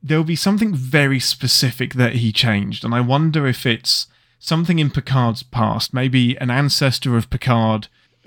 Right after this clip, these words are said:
who took a different decision or took a different choice, and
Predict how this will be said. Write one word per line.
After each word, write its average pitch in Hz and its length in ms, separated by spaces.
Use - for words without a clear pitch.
who 117 300
took 131 240
a 131 40
different 117 380
decision 110 520
or 104 160
took - 220
a 113 40
different 110 320
choice, 107 520
and 107 260